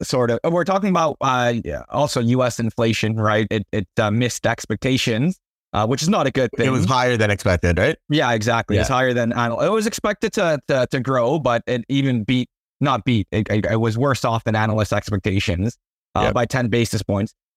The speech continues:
Speaker 1: Uh, uh, housing seems to be the issue in Canada, m-, uh, driving inflation. Um, and someone, it was funny, someone asked Tiff Macklem, uh, "Why aren't you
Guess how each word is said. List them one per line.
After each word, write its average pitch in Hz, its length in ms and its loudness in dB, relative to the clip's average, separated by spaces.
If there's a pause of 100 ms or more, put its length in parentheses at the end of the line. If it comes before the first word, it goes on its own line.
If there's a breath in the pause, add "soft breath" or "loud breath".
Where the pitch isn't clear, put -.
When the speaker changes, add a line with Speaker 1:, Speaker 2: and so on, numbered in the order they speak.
(220)
Speaker 1:
Uh, 98 140 0
uh, 143 180 0
housing 180 520 0
seems 156 340 0
to 151 80 -2
be 123 320 0
the 117 240 0
issue 110 420 0
in 110 120 -2
Canada, 117 580 0 (260)
m-, 123 220 2
uh, 123 140 2
driving 120 400 0
inflation. 113 720 0 (320)
Um, 113 520 0
and 123 140 -2
someone, 151 400 0
it 131 40 0
was 123 120 -2
funny, 131 220 0
someone 160 240 -2
asked 160 240 -4
Tiff 135 180 -2
Macklem, 110 760 0 (360)
uh, 101 520 0 (340)
"Why 127 340 0
aren't 131 260 -2
you 120 200 2